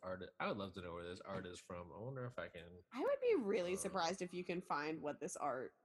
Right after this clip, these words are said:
Speaker 2: is originally from, but if anyone can do it, it is you, and I do respect that.
Speaker 1: That's, why would you th-, why, why me?
Speaker 2: I, 'cause you know how to
Speaker 1: I don't think
Speaker 2: reverse
Speaker 1: I'm
Speaker 2: Google image search.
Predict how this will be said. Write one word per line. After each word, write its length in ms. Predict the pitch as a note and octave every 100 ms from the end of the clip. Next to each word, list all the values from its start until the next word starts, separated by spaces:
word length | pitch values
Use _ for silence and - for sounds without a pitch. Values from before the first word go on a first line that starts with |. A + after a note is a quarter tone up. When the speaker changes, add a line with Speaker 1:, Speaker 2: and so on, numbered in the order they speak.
| _
Speaker 2:
is 180 | F#3+ E3+
originally 500 | C#3 C#3 F3 F3+ F#3+
from, 320 | G#3+ A3 A#3 G#3+
but 260 | F3 D#3+
if 140 | E3 F#3
anyone 320 | G3 A3 G#3+
can 140 | G#3+
do 120 | F3+ E3+
it, 140 | D#3
it 100 | D3
is 200 | C#3+ C3+ F#2
you, 200 | E2+ C#2+
and 80 | B2+
I 60 | B2+
do 200 | C3+ C3
respect 320 | G#2+ - - -
that. 360 | - G1+ - -
Speaker 1:
That's, 380 | - - - - - - _ -
why 220 | B2+ D#3 C4
would 220 | C4 F#3
you 80 | C#3
th-, 120 | - - - -
why, 220 | A#2+ C3 - - - C3 - _ _ _ _ _ _ _ _ _ -
why 260 | A#2 F#3 E3+
me? 440 | D#3 D4 B2+ - - - -
Speaker 2:
I, 1700 | - F#4+ _ - - G#3 - _ _ _ _ _ _ _ _ - -
'cause 140 | G#3
you 120 | G#3
know 160 | G#3+ A3+
how 80 | G#3
to 80 | G3
Speaker 1:
I 40 | -
don't 180 | C3+ F3
think 160 | B2+
Speaker 2:
reverse 60 | A2+
Speaker 1:
I'm 80 | G2
Speaker 2:
Google 260 | G2+ G2 F#2
image 300 | B2 D#3+ G2
search. 280 | - F2